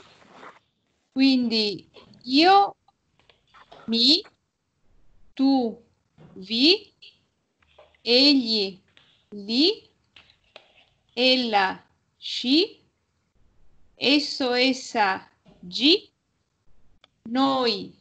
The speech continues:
ni, voi, vi, essi, esse, ili. La formula di cortesia,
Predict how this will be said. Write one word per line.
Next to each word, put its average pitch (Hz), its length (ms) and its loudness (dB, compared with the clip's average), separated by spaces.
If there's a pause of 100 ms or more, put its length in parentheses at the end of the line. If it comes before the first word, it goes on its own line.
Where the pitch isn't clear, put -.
(160)
ni, 269 580 0 (800)
voi, 226 680 -2 (380)
vi, 220 420 0 (1300)
essi, 294 560 -2
esse, 262 680 -2
ili. 208 580 -4 (2250)
La 277 580 2
formula 339 640 0
di 233 200 -8
cortesia, 220 1160 -2